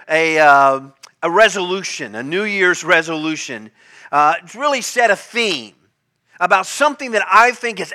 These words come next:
absolutely vital to your living the, the, the Christian life, the Christian walk, the life with Christ that God has for you. And yet, in this area,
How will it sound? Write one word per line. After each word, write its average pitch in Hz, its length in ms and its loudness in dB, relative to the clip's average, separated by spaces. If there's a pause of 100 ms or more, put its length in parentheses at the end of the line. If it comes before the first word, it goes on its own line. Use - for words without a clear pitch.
absolutely 226 840 -4
vital 202 720 0 (560)
to 202 160 -10
your 220 400 2
living 185 600 -2 (320)
the, 143 340 0 (180)
the, 135 520 -6
the 117 340 -10 (220)
Christian 220 580 -8
life, 165 400 -4
the 139 140 -8
Christian 220 560 -10
walk, 165 420 2 (320)
the 147 160 -2
life 165 480 6
with 220 160 -10
Christ 120 560 -2
that 143 160 -8
God 160 220 2
has 123 200 -2
for 101 220 -20
you. - 140 -20 (760)
And 170 140 -8
yet, 196 560 0 (420)
in 180 160 -8
this 262 320 -6
area, 185 640 -2